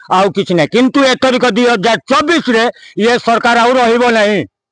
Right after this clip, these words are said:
ଇଏ ସରକାର ଆମକୁ ଦରକାର ନାହିଁ। ଡାଲି କିଲୋ ଦୁଇଶହ ଟଙ୍କା ହେଇଗଲା, କଣ ପାଇଁ କି ହେଲା? ବେଗ ଦେଲ ତେରଶହ କୋଟି ଟଙ୍କାର, ଆମର କଣ ବେଗ ଦରକାର ଥିଲା?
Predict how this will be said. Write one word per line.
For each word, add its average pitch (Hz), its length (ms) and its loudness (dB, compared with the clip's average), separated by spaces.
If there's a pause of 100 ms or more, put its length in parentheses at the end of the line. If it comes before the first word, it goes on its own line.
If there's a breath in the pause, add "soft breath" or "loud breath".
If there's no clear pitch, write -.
(280)
ଇଏ 233 180 -2
ସରକାର 269 360 0
ଆମକୁ 277 260 2
ଦରକାର 254 300 0
ନାହିଁ। 262 140 0
ଡାଲି 240 280 0
କିଲୋ 254 220 0
ଦୁଇଶହ 233 280 0
ଟଙ୍କା 220 240 0
ହେଇଗଲା, 208 280 2
କଣ 269 240 0
ପାଇଁ 262 220 0
କି 254 80 -2
ହେଲା? 214 180 2 (420 loud breath)
ବେଗ 247 340 0
ଦେଲ 247 200 2
ତେରଶହ 269 360 0
କୋଟି 277 240 0
ଟଙ୍କାର, 226 380 0 (200)
ଆମର 214 260 0
କଣ 233 180 0
ବେଗ 214 280 2
ଦରକାର 226 320 0
ଥିଲା? 294 360 0